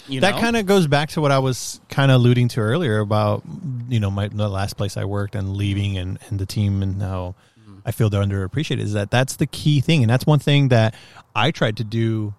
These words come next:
Speaker 2: from the very beginning. Once I h-, held a management position and I kinda obviously self-grew and then grew into the position, understand more, and had a little bit more
Speaker 1: Right.
Speaker 2: leverage,
Speaker 1: Right.
Speaker 2: uh, w-, with GameStop, you know, I really focused on valuing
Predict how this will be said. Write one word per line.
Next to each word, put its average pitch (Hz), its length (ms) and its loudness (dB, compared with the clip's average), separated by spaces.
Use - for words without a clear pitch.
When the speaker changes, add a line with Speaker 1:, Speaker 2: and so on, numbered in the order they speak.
Speaker 2:
from 113 160 -4
the 107 60 -6
very 117 200 0
beginning. 135 280 0
Once 123 180 0
I 135 60 2
h-, 117 320 -4
held 120 240 -2
a - 20 -4
management 107 460 -4
position 120 420 -4
and 101 100 -2
I 95 80 -4
kinda 101 260 -6
obviously 104 460 -6
self-grew 113 840 2
and 107 120 2
then 101 300 0
grew 107 300 -2
into 107 160 -2
the 95 60 -6
position, 101 400 -4
understand 101 360 -6
more, 104 140 -4
and 98 80 -6
had 101 200 -6
a 101 60 -6
little 101 180 -8
bit 101 120 -8
more 98 100 -4
Speaker 1:
Right. 98 80 -8
Speaker 2:
leverage, 104 500 -4
Speaker 1:
Right. - 120 -14
Speaker 2:
uh, - 40 -4
w-, 104 220 2
with 107 220 -2
GameStop, 107 580 -2
you 120 80 0
know, 104 80 4
I 104 60 4
really 113 280 4
focused 117 640 0
on 101 480 0
valuing 120 760 4